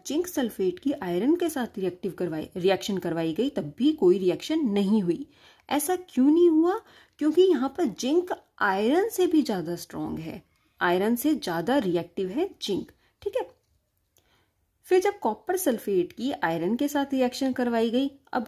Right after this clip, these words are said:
हम सभी को पता है कि जो कॉपर है ना वो जिंक से भी लेस रिएक्टिव है, आयरन से भी लेस रिएक्टिव है,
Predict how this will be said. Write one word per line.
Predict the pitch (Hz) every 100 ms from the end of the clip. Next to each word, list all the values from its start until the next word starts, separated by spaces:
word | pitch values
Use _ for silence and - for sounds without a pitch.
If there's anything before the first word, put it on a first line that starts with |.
| - _ _ _ _
हम | 196
सभी | 190 220 214
को | 226
पता | 214 185
है | 202
कि | 233
जो | 220 226
कॉपर | 190 180 226 220
है | 196
ना | 254 302 - _ _ _ -
वो | 247
जिंक | 165 202 196 -
से | 220 247
भी | 233 294 277
लेस | 196 196 -
रिएक्टिव | 233 226 - 240
है, | 226 233 247 - _ _ -
आयरन | 185 160 170 190
से | 240
भी | 247
लेस | 240 226 226 233
रिएक्टिव | 220 208 - 220
है, | 208 208